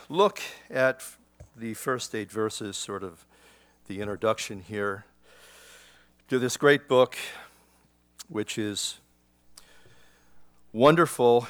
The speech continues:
in many different ways, but it promises a special blessing to those who read it, and if you can't read it,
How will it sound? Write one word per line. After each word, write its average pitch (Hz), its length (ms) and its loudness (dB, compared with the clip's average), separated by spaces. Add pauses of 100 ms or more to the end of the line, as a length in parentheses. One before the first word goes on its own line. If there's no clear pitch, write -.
in 107 160 -6
many 131 260 0
different 110 340 -4
ways, 110 640 -2
but 95 240 -6 (840)
it - 120 -10
promises 120 800 0
a 104 160 -8
special 104 680 -6 (160)
blessing - 420 -8 (920)
to 107 100 -6
those 107 560 0 (640)
who 98 100 -10
read 113 280 -2
it, - 240 -2 (1120)
and 92 80 -14
if 92 80 -16
you 107 80 -12
can't 135 220 0
read 151 200 6
it, 175 220 6